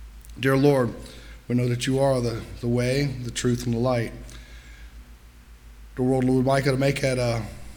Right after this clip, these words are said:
appear not true. A lot of times we try to make it our own way, but we know that it's always,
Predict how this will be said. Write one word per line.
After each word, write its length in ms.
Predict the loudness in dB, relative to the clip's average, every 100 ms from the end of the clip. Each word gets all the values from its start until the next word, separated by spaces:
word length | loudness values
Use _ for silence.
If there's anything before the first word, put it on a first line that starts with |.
| -10
appear 320 | -4 2 4
not 220 | 4 2 0
true. 480 | 2 4 4 2 -2 -12 -18 -18 -20 -20 -20 -20 -20 -8
A 40 | -4
lot 120 | -2
of 60 |
times 240 | 0 -2 0
we 100 | 0
try 160 | 0
to 60 | 0
make 200 | 0 0
it 80 | 0
our 140 | 0
own 220 | 2 2
way, 340 | 4 2 2 -4 -12 -16 -18 -18 -20 -20 -20 -20 -20 -18 -12 -6
but 60 |
we 120 | -2
know 240 | 2 4 4
that 160 | 2
it's 160 | -2 0
always, 720 | 2 2 2 2 0 -4 -14